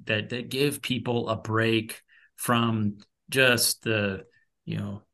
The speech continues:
the economy and covid and, you know, all of these other things that pile up, and the latest disaster, or the, this hurricane, or mudslides here, or, you know, like, you,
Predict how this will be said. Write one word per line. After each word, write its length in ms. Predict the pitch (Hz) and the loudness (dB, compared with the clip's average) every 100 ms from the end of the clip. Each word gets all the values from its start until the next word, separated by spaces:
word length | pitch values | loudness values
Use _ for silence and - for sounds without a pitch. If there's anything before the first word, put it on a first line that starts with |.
| _ | _
the 160 | 117 104 | -4 -4
economy 680 | 101 123 123 120 107 104 | 0 2 4 4 2 0
and 160 | 98 101 | -4 -4
covid 540 | - 165 160 151 139 117 | 4 6 6 6 4 4
and, 280 | 107 104 | 2 0
you 80 | 107 | 0
know, 60 | 107 | 0
all 300 | 135 156 165 | 2 4 4
of 60 | |
these 220 | 143 131 131 | 4 2 4
other 180 | 127 | 2
things 380 | 117 127 123 120 | 0 -2 -2 0
that 180 | 110 - | -2 0
pile 360 | - 123 123 117 | 2 4 6 4
up, 220 | 117 113 | 2 2
and 80 | 104 | -2
the 60 | |
latest 400 | 104 120 131 127 | 0 0 0 -2
disaster, 680 | 123 110 110 110 - 117 110 | -2 2 4 4 2 0 0
or 40 | |
the, 220 | 101 101 101 | -2 -6 -6
this 220 | 107 123 | -6 -4
hurricane, 640 | - 120 120 - 120 117 | -2 0 0 0 2 2
or 240 | 107 101 95 - - 117 | 2 0 -6 -16 -6 2
mudslides 580 | 139 - - 127 127 | 2 4 4 4 4
here, 380 | - 113 117 113 | 2 2 4 4
or, 240 | 110 101 101 | 2 0 0
you 80 | 123 | -2
know, 120 | 107 | 0
like, 480 | 107 104 117 120 - - - _ _ | 0 0 -2 -6 -10 -16 -20 _ _
you, 120 | - | -12